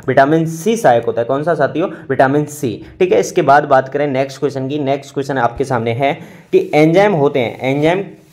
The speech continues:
होते हैं, तो ये enzyme क्या होते हैं? Proteins के बने होते हैं। किसके बने होते हैं साथियों? Proteins के क्या बने होते हैं? एंजाइम होते हैं।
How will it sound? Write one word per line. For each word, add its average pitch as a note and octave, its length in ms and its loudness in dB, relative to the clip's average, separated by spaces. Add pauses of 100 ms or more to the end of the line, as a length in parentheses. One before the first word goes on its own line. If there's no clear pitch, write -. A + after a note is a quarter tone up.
(140)
होते D#3 240 0
हैं, B2+ 120 -2
तो E3+ 60 -4
ये D#3+ 380 0
enzyme D#3 340 -2
क्या E3 120 2
होते C3 180 2
हैं? F#3 120 -6
Proteins D#3 460 0
के C3+ 180 -4
बने B2 200 -2
होते A2 180 -4
हैं। A2+ 100 -6
किसके C3+ 240 -6
बने D3 120 2
होते C3 120 0
हैं C3+ 60 2
साथियों? C#3 300 0
Proteins D3 460 0
के D#3 120 -6
क्या C3 160 2
बने B2+ 140 0
होते A#2+ 160 -2
हैं? - 120 -8
एंजाइम C3 360 0
होते A#2+ 220 -2
हैं। B2 180 -6